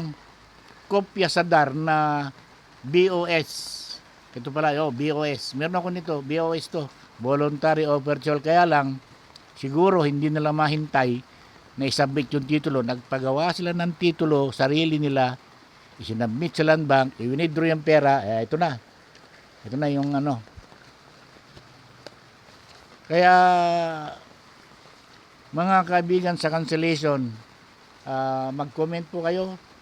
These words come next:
sa aking YouTube channel, alias Batog Turayong, para malaman ko rin kung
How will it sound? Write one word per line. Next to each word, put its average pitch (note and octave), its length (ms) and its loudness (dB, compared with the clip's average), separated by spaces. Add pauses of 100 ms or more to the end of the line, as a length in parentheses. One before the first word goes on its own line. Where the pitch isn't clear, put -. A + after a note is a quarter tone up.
(100)
sa B2 520 -4
aking C#3 440 -4
YouTube D#3 400 -4
channel, F3 400 0 (880)
alias C#3 460 -4
Batog C#3+ 340 -4 (1040)
Turayong, C#3+ 560 0 (720)
para D#3 240 4 (2000)
malaman F#3 560 0
ko F3+ 160 -2
rin D3+ 240 2 (640)
kung F#3+ 540 2